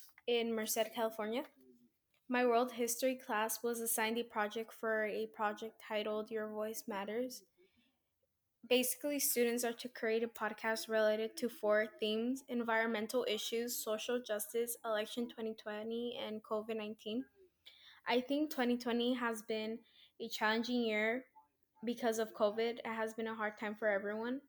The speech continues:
My podcast is actually related to covid nineteen. I chose this topic because I want to spread awareness about the struggles of this in this podcast. I will discuss the struggles teens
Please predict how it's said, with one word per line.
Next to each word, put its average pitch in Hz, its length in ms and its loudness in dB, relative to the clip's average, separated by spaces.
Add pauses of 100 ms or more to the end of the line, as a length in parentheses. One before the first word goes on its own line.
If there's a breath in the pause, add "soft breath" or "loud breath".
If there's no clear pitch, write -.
My 240 160 2
podcast 233 640 0
is 233 180 -2
actually 220 420 0
related 202 500 -4
to - 80 -16 (120)
covid 202 220 -4
nineteen. 214 540 -10 (600 loud breath)
I 226 540 4
chose 226 340 4
this 269 220 2
topic 226 480 0
because 226 400 0
I 220 140 2
want 220 380 0
to 247 100 -8
spread 220 320 0
awareness 214 500 -2
about 208 280 -4
the 214 80 -8
struggles 208 440 -2
of 233 140 -4
this 262 340 2
in 226 220 -2
this 226 180 0 (100)
podcast. 220 600 -2 (100)
I 214 220 -2
will 214 400 -2 (840 loud breath)
discuss 240 540 6
the 233 140 2
struggles 226 760 4
teens 233 340 2